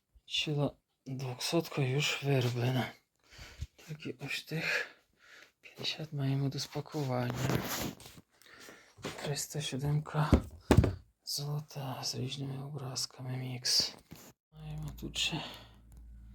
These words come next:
П'ять веселок. Рамки готові.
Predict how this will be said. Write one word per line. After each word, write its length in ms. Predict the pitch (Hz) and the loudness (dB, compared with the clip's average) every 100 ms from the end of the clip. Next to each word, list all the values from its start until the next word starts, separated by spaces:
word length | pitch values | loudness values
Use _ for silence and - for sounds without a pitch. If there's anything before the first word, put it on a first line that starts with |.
| - - - _ _ _ _ _ _ _ _ - 160 | -18 -20 -20 _ _ _ _ _ _ _ _ -14 -8
П'ять 300 | 147 147 143 | -6 -6 -4
веселок. 920 | 147 - 151 147 156 185 226 254 - - - - - - - - _ _ _ _ _ _ - - - - _ _ 156 | -2 0 0 -2 2 6 6 6 2 0 2 2 -2 -10 -18 -20 _ _ _ _ _ _ -20 -18 -18 -20 _ _ -6
Рамки 460 | 151 147 - - | -2 -2 -4 -4
готові. 880 | 139 139 - 156 156 165 185 214 240 | -2 -2 -4 -4 -2 0 6 12 12